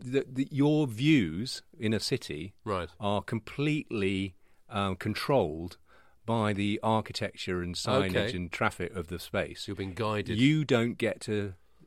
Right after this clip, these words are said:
Speaker 1: choose where you go and what you see.
Speaker 2: No.
Speaker 1: It's all laid out for you
Speaker 2: Right.
Speaker 1: by the powers that be. So
Speaker 2: The powers.
Speaker 1: so that if you want to disrupt that,
Speaker 2: Yeah.
Speaker 1: and as in the nineteen sixty-eight thing, if you want to smash up Paris and say,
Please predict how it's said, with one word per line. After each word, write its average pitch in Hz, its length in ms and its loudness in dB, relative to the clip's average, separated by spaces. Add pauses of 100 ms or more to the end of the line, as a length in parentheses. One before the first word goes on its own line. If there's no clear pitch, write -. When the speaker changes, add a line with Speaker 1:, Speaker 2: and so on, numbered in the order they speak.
Speaker 1:
choose 90 640 0
where 95 320 0
you 87 200 -2
go 87 300 -2
and 82 100 -6
what 87 140 -8
you 82 120 -8
see. 80 480 -8
Speaker 2:
No. 80 220 -6 (200)
Speaker 1:
It's 95 240 -8
all 107 500 4
laid 101 280 2
out 101 260 -2
for - 120 -8
you 92 60 -2
Speaker 2:
Right. 85 280 -6 (220)
Speaker 1:
by 85 520 2
the 92 100 -4
powers 87 420 -4
that 87 160 -10
be. 78 340 -6 (560)
So 104 220 0
Speaker 2:
The 110 60 -2
powers. 92 640 -8 (220)
Speaker 1:
so 113 240 2
that 117 160 0 (100)
if - 160 -2
you 156 120 0
want 156 160 -2
to 135 40 -8
disrupt - 880 -2
that, - 440 -10
Speaker 2:
Yeah. 95 180 -2
Speaker 1:
and 92 140 0
as 90 220 2
in 87 120 -2
the 87 60 -2
nineteen 85 380 -2
sixty-eight - 480 -6
thing, 85 100 -10
if 85 60 -6
you 131 100 0
want 143 140 0
to - 60 -6
smash - 340 -2
up 98 160 -2
Paris 87 400 0
and 82 140 -10
say, 80 360 -4